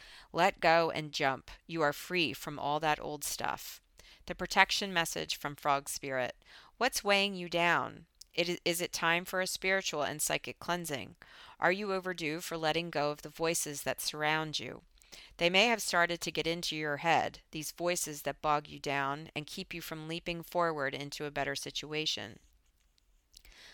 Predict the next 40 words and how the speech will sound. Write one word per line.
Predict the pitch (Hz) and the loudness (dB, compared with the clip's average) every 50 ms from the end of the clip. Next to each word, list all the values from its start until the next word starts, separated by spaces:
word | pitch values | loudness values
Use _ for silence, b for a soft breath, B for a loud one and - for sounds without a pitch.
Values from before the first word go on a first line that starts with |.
| B B | B B
Let | - 196 208 - | 6 6 6 8
others | - 190 190 220 214 196 | 8 6 8 6 4 2
croak | - - - - 165 147 139 - | 0 -2 2 2 2 2 2 0
and | - 147 147 139 | -4 -6 -6 -6
create | - - 151 147 143 139 - - | -6 -4 -2 0 0 0 0 0
their | - 143 139 | -2 -2 -2
dramas, | 139 143 139 135 135 131 131 123 92 - - - - B B B B B B | -2 -2 -2 0 0 -2 -2 -4 -6 -4 -4 -6 -6 B B B B B B
while | - 160 160 | 2 2 2
you | 160 151 170 190 | 2 2 -2 -2
make | 190 180 165 156 - | 2 2 2 2 0
space | - - - 151 151 151 - - | -2 -2 0 2 2 2 2 0
for | - 156 | -2 -2
yourself | 151 147 143 139 143 - - 151 147 165 185 190 - - | -2 -2 -2 -2 -2 0 2 4 4 4 4 2 0 -4
and | - 160 - | -6 -6 -4
for | - 160 | -6 -6
hearing | - - 185 180 180 175 170 165 160 | -4 0 2 4 4 4 2 0 -2
your | 156 156 156 | -2 -2 -2
own | 147 147 143 143 | -2 -2 -4 -6
thoughts | - - - 156 156 - - - - | -6 -2 2 4 4 4 2 0 -4
as | - 147 - | -4 -2 -2
they | 147 143 143 | 0 0 2
arise. | 139 139 143 147 147 135 117 90 87 - - - - B B B B B B B B _ | 2 2 4 4 4 4 4 2 0 -4 -6 -8 -8 B B B B B B B B _
Declutter | 185 190 - - - 190 190 202 214 220 | -4 -4 -4 4 6 6 8 8 6 4
your | 208 190 185 | 2 2 2
schedule. | - - - 185 175 170 165 151 - - - 180 - | 2 4 4 4 2 2 0 -4 -4 -6 -6 -6 -6
Stop | - - - - 185 170 180 - | -4 -4 4 8 8 8 8 6
trying | - - 175 165 165 160 | 2 2 4 4 2 2
to | - 170 | -2 -6
do | 156 165 165 165 | -6 -6 -4 -2
it | 160 | 2
all | 165 160 156 143 135 143 | 4 6 6 6 6 6
and | 147 151 160 | 4 2 0
then | 160 160 160 151 | -2 -2 -2 -2
some. | - - 143 139 131 123 - - _ B B B B B B - | -2 -2 -2 -2 -2 -6 -10 -16 _ B B B B B B 4
Let | 180 180 185 | 6 6 8
others | 190 175 170 175 175 - - | 6 6 4 2 0 0 0
manage | 170 165 165 160 165 165 - - | 4 4 4 4 2 0 0 0
their | - 170 156 - | 0 -2 0 0
own | 160 175 180 180 | 0 0 0 0
baggage, | 160 151 135 139 135 - 110 95 - - | 0 2 0 0 -2 -4 -8 -6 -4 -6